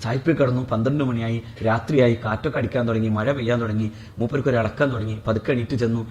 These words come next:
അങ്ങനെ അവസാനം ഈ സ്ത്രീ വേഷം ധരിച്ച ആളുടെ കാലിലൊക്കെ പിടിച്ചിങ്ങനെ സംഗതി വഷളാവുന്നു കണ്ടപ്പോ വ്യാസൻ എഴുന്നേറ്റിട്ട് പറഞ്ഞു, "രാവിലെ ഞാനിത് പറഞ്ഞു, നിങ്ങൾക്ക് മനസ്സിലായില്ല, ഇപ്പൊ ഇത് മനസ്സിലാകും,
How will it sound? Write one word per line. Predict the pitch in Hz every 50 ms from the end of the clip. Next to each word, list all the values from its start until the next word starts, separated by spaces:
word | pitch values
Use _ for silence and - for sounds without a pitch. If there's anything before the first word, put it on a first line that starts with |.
| - - -
അങ്ങനെ | 110 113 120 123 120
അവസാനം | 117 110 - 123 143 151 143 123 - - - - - -
ഈ | 135 135
സ്ത്രീ | 131 - 120 131 143
വേഷം | 156 160 156 156 156
ധരിച്ച | 135 123 120 - 143
ആളുടെ | 120 120 120 120 120 -
കാലിലൊക്കെ | 117 113 123 151 160 160 139 131
പിടിച്ചിങ്ങനെ | 117 107 113 107 107 - 120 117 117 113 113 - - - - - - - - -
സംഗതി | 143 147 151 170 175 165
വഷളാവുന്നു | 147 135 127 - - 180 180 156 135 127 123
കണ്ടപ്പോ | 120 113 117 110 - 143 147 - - -
വ്യാസൻ | 113 113 117 123 120 - 139 131
എഴുന്നേറ്റിട്ട് | 120 107 123 127 - - 123
പറഞ്ഞു, | 104 110 110 107 110 110 110 - - - - - 110
"രാവിലെ | 113 117 131 143 156 160 165 170 165
ഞാനിത് | 147 131 127 123 120 117 123 - 117
പറഞ്ഞു, | 104 101 101 107 120 123 120
നിങ്ങൾക്ക് | 110 104 107 107 -
മനസ്സിലായില്ല, | 113 104 101 95 92 - 117 110 101 101 101 107 104 104 - - - -
ഇപ്പൊ | 117 - - - 139
ഇത് | 120 110
മനസ്സിലാകും, | 104 101 95 85 - 110 98 90 90 90 90